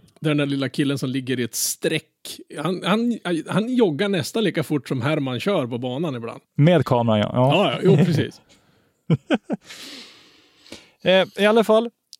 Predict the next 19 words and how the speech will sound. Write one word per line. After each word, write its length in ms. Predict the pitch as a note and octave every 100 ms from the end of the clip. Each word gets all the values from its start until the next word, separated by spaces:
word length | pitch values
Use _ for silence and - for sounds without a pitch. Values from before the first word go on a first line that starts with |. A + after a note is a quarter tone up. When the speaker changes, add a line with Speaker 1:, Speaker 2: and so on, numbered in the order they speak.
| -
Speaker 2:
vi 140 | D#3+
ska 180 | E3+ G3+
försöka 440 | F#3 E3+ G#3 G3 F3
få 120 | F3
tag 220 | E3 D3
på 60 | D3+
lite 220 | C#3+ D3
info 460 | F3 G3+ G#3+ G#3 - -
efter 340 | E3 G3 -
det. 200 | G3 G#3+ - _
Hör, 540 | - D3 F3+ G#3 G3+ A#2+
ni 220 | E3+ F#3
som 160 | F#3 F#3
lyssnar 320 | F3 - F#3+
på 160 | F#3+
oss 120 | F#3 F3+
nu, 180 | F3
det 100 | D#3
här 300 | C3+ D#3+ E3+